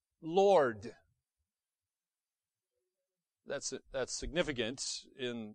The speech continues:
this context here. You'll see it's God the Father mentioning something about God the Son. And what, what, what is important here? Well, Jesus is gonna use this in a moment. I'll show you how he uses this particular verse.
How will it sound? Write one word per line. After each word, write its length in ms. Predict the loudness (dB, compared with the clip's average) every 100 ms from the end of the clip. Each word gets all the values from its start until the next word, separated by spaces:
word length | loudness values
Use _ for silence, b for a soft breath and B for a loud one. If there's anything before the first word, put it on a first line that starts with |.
| -16
this 240 | -12 -10
context 680 | -8 -6 -6 -4 -6 -6 -8
here. 240 | -4 -4 -6 -10
You'll 160 | -6 -4
see 360 | 0 0 0 -4 -20 -20 -20 -20 -20 _ _ _ _ _ _ _ -8
it's 160 | -2
God 240 | 6 6 6
the 60 |
Father 500 | 0 2 4 2 -4 -6
mentioning 460 | -4 -2 -2 -6 -6
something 400 | -6 -6 -6 -4
about 240 | -4 -4
God 180 | -4 -6
the 80 | -8
Son. 280 | -8 -6 -8 -12 _ _ _ _ -6
And 120 | 4
what, 220 | 6 6
what, 280 | 6 6 4
what 180 | 2 2
is 180 | 2 0
important 580 | -2 0 2 2 0
here? 260 | -4 -4 -6 _ -4
Well, 280 | 2 4 2 b b -2
Jesus 500 | 4 4 4 2 2
is 100 | 2
gonna 200 | 0 2
use 340 | 2 0 0
this 240 | -2 -2
in 100 | -4
a 40 | -2
moment. 300 | 0 0 0
I'll 60 |
show 280 | -2 2 4
you 180 | 4 4
how 320 | 4 4 4
he 140 | 2 -6
uses 520 | -4 -4 -4 -6 -2
this 220 | -2 -2
particular 520 | -10 -8 -8 -6 -6
verse. 420 | -4 -4 -4 -8